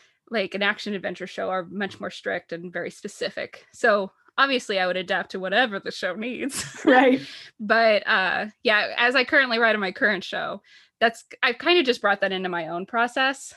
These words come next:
Speaker 2: Yeah.
Speaker 1: So I, I very rarely use, um, camera action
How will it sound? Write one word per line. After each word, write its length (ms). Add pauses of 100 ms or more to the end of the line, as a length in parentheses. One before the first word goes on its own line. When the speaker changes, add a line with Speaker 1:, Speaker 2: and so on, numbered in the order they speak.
Speaker 2:
Yeah. 100
Speaker 1:
So 80
I, 360
I 180
very 440
rarely 580 (160)
use, 580 (220)
um, 420 (840)
camera 340
action 600